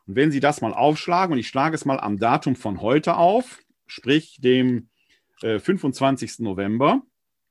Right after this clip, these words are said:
dann können wir da Folgendes sehen, wie so ein, äh, äh, Direktorium entsprechend aufgebaut ist. Muss noch ein bisschen blättern. Hier ist jetzt die Seite für den fünfundzwanzigsten November. Und da stehen die liturgischen Anweisungen für den heutigen Tag drauf.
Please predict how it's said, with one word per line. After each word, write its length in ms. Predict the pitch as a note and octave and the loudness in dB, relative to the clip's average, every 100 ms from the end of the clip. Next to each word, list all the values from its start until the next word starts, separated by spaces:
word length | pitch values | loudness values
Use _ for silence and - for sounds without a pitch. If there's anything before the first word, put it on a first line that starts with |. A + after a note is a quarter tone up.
| _ - | _ -10
dann 220 | G2 G2 | -6 -2
können 260 | D#3+ F#3 | 0 2
wir 100 | C3+ | 2
da 100 | A#2+ | 0
Folgendes 480 | A2+ C3+ C#3+ C3 G#2+ | 0 2 4 2 -2
sehen, 220 | A#2+ D#3+ | 0 0
wie 40 | C#3 | 0
so 80 | B2 | -2
ein, 160 | A#2 | -4
äh, 240 | A#2 G#2 G2 | -4 -4 -4
äh, 540 | F2+ F2 G2 G#2 G2+ | -6 -10 -14 -10 -10
Direktorium 580 | A2 A#2 - C#3 C#3 B2 | -8 -8 -4 -2 -2 -4
entsprechend 420 | F#2+ - G2+ G2 | -6 -10 -10 -4
aufgebaut 520 | A2 C#3 E3 D#3 D3 | -2 -2 -2 -2 -2
ist. 320 | C#3 A#3+ - - - - _ _ | -2 -4 -8 -20 -20 -20 _ _
Muss 100 | - | -14
noch 80 | F2+ | -8
ein 120 | E2+ | -6
bisschen 260 | F#2+ - F2+ | -6 -8 -8
blättern. 420 | F#2+ - F3 B3+ - _ _ _ | -6 -2 -2 -2 -6 _ _ _
Hier 180 | - C3+ | -4 -2
ist 100 | B2+ | -2
jetzt 180 | B2+ A2+ | -2 -4
die 60 | |
Seite 360 | G#2+ B2 D3 D3 | -2 2 2 -2
für 160 | - | -4
den 140 | A2+ G2+ | -4 -2
fünfundzwanzigsten 1300 | - F3 - C3 - C3 C3 - - - A2 G#2+ F#2+ _ | 0 0 0 -2 4 4 4 -2 -6 -2 0 0 -4 _
November. 640 | G2 F#2 G2 C3+ E3+ A#3+ C4+ _ - - _ - | -10 -4 2 4 6 6 2 _ -20 -20 _ -12
Und 120 | G#2+ | 0
da 100 | C#3 | 2
stehen 560 | D3 - F3+ G#3 G#3 B2+ | 2 4 4 4 0 -2
die 120 | B2+ | -2
liturgischen 680 | C3+ B2+ E3 G#3+ G3+ - - | 0 2 2 2 2 -4 0
Anweisungen 800 | D#3 G#3+ G3 D#3+ F3+ E3+ D#3+ D#3 | 2 4 4 4 4 4 2 2
für 120 | - | 0
den 160 | C#3 C3 | 0 2
heutigen 380 | C3+ D#3 C#3 C3+ | 4 2 0 0
Tag 320 | C3 B2 A#2 | 4 2 2
drauf. 420 | - - - - | -12 -18 -18 -20